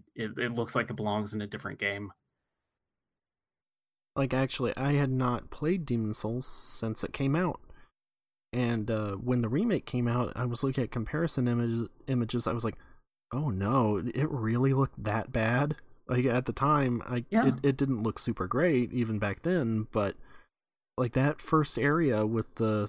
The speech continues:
Speaker 2: thing you're supposed to die from, th-, that's, that's basically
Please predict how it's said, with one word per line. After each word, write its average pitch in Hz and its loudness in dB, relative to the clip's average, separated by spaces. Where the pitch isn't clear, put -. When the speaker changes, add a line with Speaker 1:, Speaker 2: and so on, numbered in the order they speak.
Speaker 2:
thing 127 0
you're 113 0
supposed - -4
to 107 -2
die 110 0
from, 104 -4
th-, 131 -2
that's, 175 2
that's - 0
basically 151 2